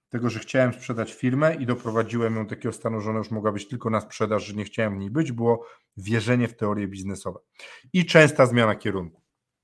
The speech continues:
To jest w ogóle zmora obecnych czasów. Naprawdę. Dlaczego? Bo można robić wszystko w biznesie.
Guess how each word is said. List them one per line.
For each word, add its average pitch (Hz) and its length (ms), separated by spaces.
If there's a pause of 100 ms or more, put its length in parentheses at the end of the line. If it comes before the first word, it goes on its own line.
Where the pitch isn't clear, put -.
(580)
To - 80
jest 104 120
w 101 40
ogóle 113 500
zmora 143 600
obecnych 120 460
czasów. - 320 (640)
Naprawdę. 101 420 (840)
Dlaczego? 139 520
Bo 117 160
można 131 460
robić 123 280
wszystko - 380
w 87 40
biznesie. 90 460